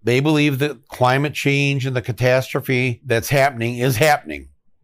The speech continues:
They're with us. They want strict gun control laws. They're with us. The vast majority believe that the minimum wage should not be five dollars and seventy-five cents an hour.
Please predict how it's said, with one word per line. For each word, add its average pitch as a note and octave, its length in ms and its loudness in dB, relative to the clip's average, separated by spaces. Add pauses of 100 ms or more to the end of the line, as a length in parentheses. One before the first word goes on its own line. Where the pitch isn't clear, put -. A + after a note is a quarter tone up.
(540)
They're C#3 180 2
with D#3 160 4
us. - 440 -2 (1300)
They C#3 200 4
want D3 360 2
strict - 460 -4
gun C#3+ 220 2
control B2+ 440 0
laws. E2+ 420 -2
They're A#2 180 0
with C3+ 180 2
us. B2 280 2
The A2+ 100 -6
vast E3 480 2
majority B2+ 640 -2 (140)
believe C3 300 2
that B2+ 160 0
the C3 80 2
minimum B2+ 380 0
wage G#2+ 240 0
should B2 140 -4
not A2+ 160 0
be A2+ 100 -2
five A2+ 300 0
dollars G#2 320 0
and G2 100 -8
seventy-five G2 540 -4
cents E2 240 -8
an G2 80 -4
hour. D2 400 -10